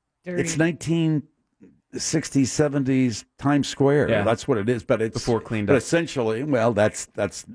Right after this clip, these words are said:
Speaker 2: the major part of the story. It's
Speaker 1: Right.
Speaker 2: how they come, are coming along. You can see it where they're going to clean up Times Square, and it's all, also the progression of the porno industry from being just, you know, the eight
Speaker 1: Gross.
Speaker 2: m-, millimeter
Speaker 3: Film.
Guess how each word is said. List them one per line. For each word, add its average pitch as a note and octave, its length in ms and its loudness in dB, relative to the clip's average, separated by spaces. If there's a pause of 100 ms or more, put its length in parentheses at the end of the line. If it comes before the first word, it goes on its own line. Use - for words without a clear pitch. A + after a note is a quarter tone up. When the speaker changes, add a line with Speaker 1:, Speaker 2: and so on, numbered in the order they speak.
(120)
Speaker 2:
the F#2 100 -4
major F#2 320 0
part F2+ 260 2
of - 80 -12
the - 60 -8
story. A2+ 440 2
It's B2+ 80 -10
Speaker 1:
Right. C3 340 -2 (380)
Speaker 2:
how F2 340 -8
they F2+ 140 2
come, G2+ 300 -2 (100)
are E2+ 180 -6 (120)
coming A2+ 300 2
along. E2+ 340 2
You G2 100 0
can F2 120 0
see G#2 280 0
it F#2 140 -4
where E2+ 180 -2
they're E2+ 140 -2
going F2 260 2
to - 80 -4
clean F#2 340 0
up F#2 160 0
Times F2+ 300 0
Square, F#2 280 0
and F#2 140 -4
it's F2+ 140 -10
all, A#2 260 -2 (140)
also B2+ 300 0
the F2 120 -6
progression F2+ 720 -2 (380)
of G#2+ 120 0
the G#2+ 100 2
porno D3+ 460 0
industry D#2 560 -4
from E2 720 -2 (140)
being F#2 440 2
just, F2 340 -2 (560)
you F2 120 -4
know, E2+ 80 2
the E2+ 200 -6
eight G#2 180 -4
Speaker 1:
Gross. A2+ 320 2
Speaker 2:
m-, G#2 100 -6
millimeter F#2+ 840 2
Speaker 3:
Film. A2+ 380 -4